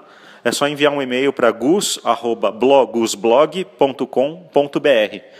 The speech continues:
ou entrar no meu site e mandar uma mensagem pra mim ou comentar nos posts,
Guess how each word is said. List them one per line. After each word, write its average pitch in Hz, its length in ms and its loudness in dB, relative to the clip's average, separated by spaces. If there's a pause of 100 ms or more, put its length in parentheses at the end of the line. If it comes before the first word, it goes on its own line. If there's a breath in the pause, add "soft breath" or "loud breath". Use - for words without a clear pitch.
(380 loud breath)
ou 151 180 2
entrar 165 280 -2
no 180 40 -8
meu 175 160 -2
site 160 600 -4 (160)
e 151 180 -2
mandar 147 220 2
uma 156 100 2
mensagem 147 400 0
pra 143 160 -2
mim 139 220 -2
ou 147 120 6
comentar 147 420 -2
nos 160 160 -6
posts, - 560 -4